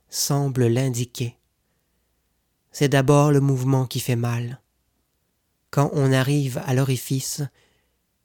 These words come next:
c'est la lumière. Non seulement elle aveugle, mais elle blesse.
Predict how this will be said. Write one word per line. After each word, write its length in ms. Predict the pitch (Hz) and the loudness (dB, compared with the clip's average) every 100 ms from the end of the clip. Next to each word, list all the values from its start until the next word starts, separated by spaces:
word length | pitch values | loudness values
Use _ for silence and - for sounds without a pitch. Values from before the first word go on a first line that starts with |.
| _ | _
c'est 180 | - - | -6 -4
la 120 | 120 | 0
lumière. 720 | 120 135 127 113 107 117 - _ _ _ _ _ _ _ _ _ _ _ - | 0 0 0 -2 -4 -8 -16 _ _ _ _ _ _ _ _ _ _ _ -4
Non 180 | 135 | 0
seulement 540 | 147 165 143 139 135 143 | 2 2 2 2 -2 -4
elle 140 | 135 131 | -2 -2
aveugle, 600 | 120 135 139 131 120 117 _ _ _ _ _ _ - | 0 0 0 -2 -4 -6 _ _ _ _ _ _ -4
mais 220 | 127 135 | -2 0
elle 160 | 139 120 | -2 -2
blesse. 520 | 113 123 123 - - | -2 -2 -4 -8 -10